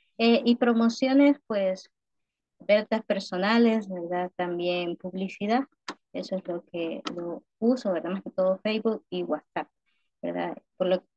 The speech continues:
eh, en el caso de impresiones y eso, uso más que todo WhatsApp, ¿verdad? Ahí me mandan toda la información, imprímame esto, sáqueme esto, búsqueme esto,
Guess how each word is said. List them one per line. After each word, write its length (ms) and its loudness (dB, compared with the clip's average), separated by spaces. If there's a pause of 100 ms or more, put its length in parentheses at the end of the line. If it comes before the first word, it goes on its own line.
(140)
eh, 380 4
en 60 0
el 140 -4
caso 320 -2
de 240 4
impresiones 580 0
y 120 0
eso, 240 0
uso 200 -6
más 140 -6
que 100 -8
todo 220 0
WhatsApp, 360 -4
¿verdad? 400 -8
Ahí 180 0
me 120 2
mandan 400 0
toda 180 0
la 100 0
información, 720 -2 (280)
imprímame 600 -2
esto, 260 -4
sáqueme 460 -6
esto, 240 -6
búsqueme 420 -8
esto, 200 -16